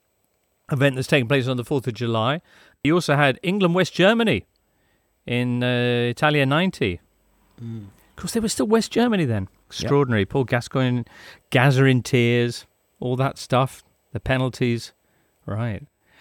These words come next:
Speaker 1: Equally momentous fourth of July, nineteen ninety-nine. Do you know what happened that day, Sasha? Listener?
Speaker 3: Ninety-nine.
Speaker 1: Yeah. Okay, the venue was Dublin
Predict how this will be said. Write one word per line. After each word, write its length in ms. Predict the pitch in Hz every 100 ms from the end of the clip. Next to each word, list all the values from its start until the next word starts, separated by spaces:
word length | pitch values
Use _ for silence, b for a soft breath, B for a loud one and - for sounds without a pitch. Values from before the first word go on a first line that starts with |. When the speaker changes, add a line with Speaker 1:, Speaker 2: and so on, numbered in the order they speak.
| b -
Speaker 1:
Equally 320 | 180 - 151
momentous 500 | 143 143 156 147 -
fourth 260 | - 147 135
of 60 |
July, 400 | 120 135 139 139
nineteen 800 | 127 135 143 156 143 - 143 143
ninety-nine. 720 | 143 135 - 127 143 165 185
Do 40 | 160
you 60 |
know 80 | 165
what 120 | 156
happened 240 | 160 151 156
that 140 | 143
day, 260 | 156 160 156
Sasha? 500 | - 165 - 196 180 _ _ _ _ _ _ _ _ _ _ _
Listener? 420 | 139 110 113 185
Speaker 3:
Ninety-nine. 240 | 107 113 85 _ _ _ _ _ -
Speaker 1:
Yeah. 500 | 95 95 95 92 85 _ _ _ _ _ _ -
Okay, 260 | 110 120
the 100 | 104
venue 380 | 101 135 151 160
was 460 | 131 123 151 160 -
Dublin 640 | - 131 131 113 135 151